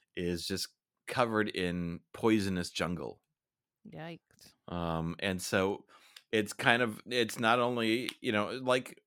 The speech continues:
Speaker 1: I, in some ways, it kind of reminded me of the portrayal of how they had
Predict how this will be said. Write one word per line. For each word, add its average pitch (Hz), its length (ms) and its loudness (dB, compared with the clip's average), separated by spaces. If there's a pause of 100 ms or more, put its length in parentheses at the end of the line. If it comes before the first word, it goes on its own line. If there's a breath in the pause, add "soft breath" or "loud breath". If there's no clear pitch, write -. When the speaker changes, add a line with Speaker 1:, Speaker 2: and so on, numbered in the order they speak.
Speaker 1:
I, 139 400 0
in 131 120 -2
some 220 200 0
ways, 131 260 4
it 131 160 0
kind 156 220 2
of 131 80 2
reminded 120 440 2
me 104 120 2
of 92 140 2
the 90 80 -2
portrayal 104 560 0
of 87 120 0
how 98 160 0
they 92 180 2
had 95 200 2